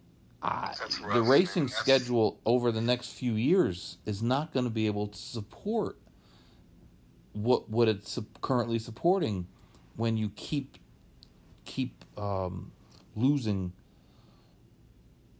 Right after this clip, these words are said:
Speaker 1: your supply, because that, that's exactly what the foal crop is. The foal crop is the supply. It's the, the supply of,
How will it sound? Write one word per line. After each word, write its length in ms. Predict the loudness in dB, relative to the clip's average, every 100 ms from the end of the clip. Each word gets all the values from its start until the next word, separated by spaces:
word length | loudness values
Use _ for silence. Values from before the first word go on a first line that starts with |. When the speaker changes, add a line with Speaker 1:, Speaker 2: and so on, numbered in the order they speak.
| -8 -2
Speaker 1:
your 120 | 0
supply, 640 | 0 -2 2 2 2 -2
because 260 | -6 -6 0
that, 240 | 0 2
that's 220 | 2 2
exactly 420 | -2 2 0 2 -2
what 160 | -2
the 80 | -4
foal 300 | 0 2 2
crop 300 | 0 -4 0
is. 220 | 0 0
The 80 | -2
foal 220 | -2 -2
crop 240 | 0 0 0
is 160 | -4
the 140 | -4 -4
supply. 580 | -4 -2 0 0 0 -6
It's 240 | -10 -12
the, 320 | -4 -4 -4 -8
the 100 | -10
supply 540 | -8 -4 0 2 2
of, 380 | 0 -2 -4 -12